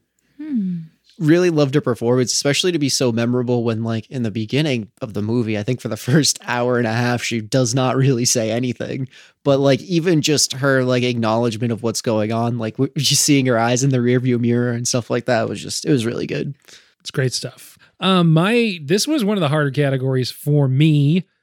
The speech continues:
Speaker 3: I <laughs> wrote down, like, seven people. Um, but, uh, apologies to Rachel Zegler, Olivia Colman, and Lady Gaga, but they're not in my top three. Uh, my three is Jodie Comer from Last Duel.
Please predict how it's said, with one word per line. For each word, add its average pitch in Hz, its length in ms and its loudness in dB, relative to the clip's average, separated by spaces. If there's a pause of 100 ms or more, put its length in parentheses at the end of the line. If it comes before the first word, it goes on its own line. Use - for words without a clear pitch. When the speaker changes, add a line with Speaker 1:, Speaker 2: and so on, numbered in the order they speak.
(260)
Speaker 3:
I 131 80 -4
<laughs> - 20 0
wrote 123 340 -2
down, 165 180 0
like, 135 140 -6
seven 151 380 -4
people. 131 480 -6 (680)
Um, 143 320 0 (880)
but, 135 220 2
uh, 127 380 -2
apologies 175 600 0
to 151 220 2
Rachel 139 280 0
Zegler, 160 640 2
Olivia 131 340 0
Colman, 151 500 2 (360)
and 127 180 -2
Lady 190 380 0
Gaga, 190 640 2
but 147 140 2
they're 139 200 2
not 143 140 0
in 139 40 0
my 135 120 0
top 127 240 -2
three. 170 440 2 (600)
Uh, 123 220 -2
my 120 180 -4
three 226 640 -4
is 135 220 0
Jodie 151 340 0
Comer 180 440 -4
from 147 240 -2
Last 131 320 -2
Duel. 220 420 0